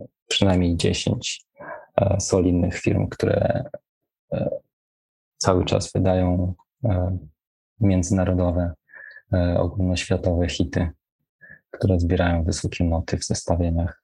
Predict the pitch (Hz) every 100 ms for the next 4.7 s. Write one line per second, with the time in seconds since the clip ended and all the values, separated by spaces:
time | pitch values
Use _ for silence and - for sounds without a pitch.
0 | _ 101 92 - 82 82 82 - - -
1 | - - - - _ - - 92 98 104
2 | - _ _ _ - 151 - 107 - 92
3 | 87 - 104 101 - - 110 101 - 101
4 | - - 98 95 - -